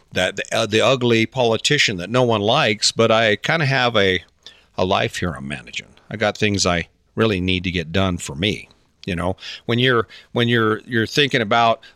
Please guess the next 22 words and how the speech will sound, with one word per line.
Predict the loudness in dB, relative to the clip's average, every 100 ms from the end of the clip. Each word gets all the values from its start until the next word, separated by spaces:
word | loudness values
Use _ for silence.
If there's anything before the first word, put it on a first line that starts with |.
| -4
"Oh, | 0 2
how | 0 0
do | 2
I | 2 2
do | 0 0 2
that?" | 2 2 2
And | 0
you | 0
look | 0 -2
at | -4
the | -2
world | 2 4
and | 4
you're |
like, | 2 -2
"Oh | -4
my | -4
God, | -2 -4 0
they're | 0 0
doing | -2 -2 -2
it." | -2
And, | -6 -8